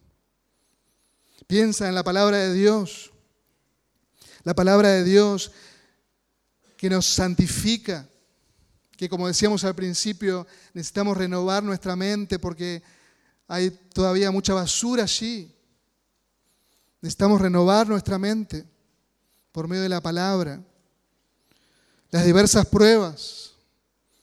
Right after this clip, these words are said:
que enfrentamos, que nos dice Santiago que son pruebas multicolores que vamos a enfrentar en la vida, el Señor las pone ahí. ¿Para qué?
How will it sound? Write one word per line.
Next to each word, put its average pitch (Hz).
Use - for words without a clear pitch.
que 175
enfrentamos, 180
que 175
nos 170
dice 190
Santiago 196
que 185
son 185
pruebas 202
multicolores 185
que 175
vamos 190
a 190
enfrentar 180
en 196
la 185
vida, 190
el 151
Señor 165
las 180
pone 190
ahí. 190
¿Para 165
qué? 190